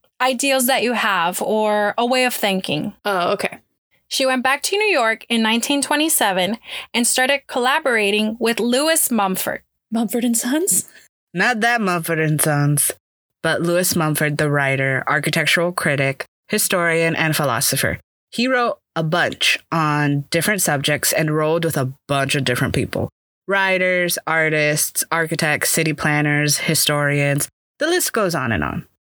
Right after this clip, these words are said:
Speaker 1: Let me tell you, ladies, they didn't just collaborate professionally, if you know what I mean.
Speaker 2: Ooh,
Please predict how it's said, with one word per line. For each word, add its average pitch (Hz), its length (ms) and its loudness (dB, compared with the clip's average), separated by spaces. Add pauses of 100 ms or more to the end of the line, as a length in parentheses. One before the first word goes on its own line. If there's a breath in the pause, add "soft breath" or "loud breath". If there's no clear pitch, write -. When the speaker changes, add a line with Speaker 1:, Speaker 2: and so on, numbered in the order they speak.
(160)
Speaker 1:
Let 254 280 0
me 370 120 0
tell 302 240 0
you, 254 140 2
ladies, 220 600 0 (200)
they 262 240 0
didn't 311 340 2
just 277 360 0
collaborate 233 640 0
professionally, 214 1040 0
if 208 200 -4
you 214 100 0
know 208 140 0
what 208 140 0
I 202 80 0
mean. 208 360 0 (340)
Speaker 2:
Ooh, 466 520 2